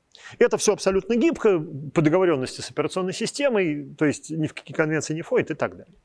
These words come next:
Вот. Еще одна тема, которую мы пропустили и, видимо, не успеем поговорить, это так называемые хинты. Я скажу только коротко. Хинт — это та же самая картина, когда проце-, только не по отношению к окружению, а по отношению прям к процессору.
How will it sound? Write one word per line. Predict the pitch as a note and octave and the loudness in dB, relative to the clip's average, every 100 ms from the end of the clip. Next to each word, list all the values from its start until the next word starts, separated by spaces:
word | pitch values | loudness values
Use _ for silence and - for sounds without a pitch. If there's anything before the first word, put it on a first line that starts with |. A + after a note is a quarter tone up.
| _ _ _ _ - - - - C#3 | _ _ _ _ -16 -14 -14 -6 4
Вот. | D3+ A#2 - - | 4 4 -6 0
Еще | C3+ F#3 D4 B3 | 2 2 4 2
одна | F#3 | 2
тема, | F3+ A3 D#3 | 0 2 2
которую | - D3 F#3+ D#3+ D3+ | 2 2 4 4 4
мы | E3+ C#3+ | 4 4
пропустили | C#3 A#2+ D#3 - E3+ B2 A2 A#2 _ | 0 0 -4 0 2 4 2 -2 _
и, | D3+ D3+ | 4 4
видимо, | C3 D#3+ C3+ C#3 | 4 4 4 4
не | |
успеем | D#3 - E3 A#2 | 2 2 0 2
поговорить, | B2+ B2+ D#3 C3 - | 0 2 2 0 -2
это | - | -4
так | C3+ D#3+ | -2 0
называемые | D3 D#3+ D#3 C#3 | 0 2 2 0
хинты. | C3+ C#3 A#2+ - B2 - _ _ _ - - - | 0 -2 -4 -6 -8 -8 _ _ _ -20 -20 -8
Я | A#2+ A#3+ | 0 0
скажу | - D#3+ G#3+ | 2 0 4
только | F3+ F#3+ D3+ | 2 2 2
коротко. | F3 B2 G2 - - _ - | 2 2 -2 -12 -16 _ -12
Хинт — | - D4 C4 - | -2 0 0 2
это | F#3+ G3 | 0 2
та | A3+ A3+ | 0 0
же | G#3 | 0
самая | G#3+ G3+ E3+ | 0 2 2
картина, | - D3 - C4 A3+ A2+ - _ | 2 0 -2 -2 0 0 -4 _
когда | D#3+ C#3+ D#3 F#3+ C#3 - | 0 2 2 2 2 0
проце-, | D#3+ E3+ D3 F3 | 0 0 -2 2
только | F#3+ F3+ F3+ | 2 4 2
не | E3 E3+ | 2 2
по | E3+ | 2
отношению | E3+ G3+ D4 A3+ | 0 -2 0 0
к | - | 0
окружению, | - D#3 D3 A2 | 2 4 4 2
а | A2 | 0
по | D3+ | 0
отношению | D3+ A3+ | 0 2
прям | F3+ C#3 | 2 2
к | |
процессору. | D#3+ D#3+ D#3 A#2 - - | 0 2 2 0 -6 -18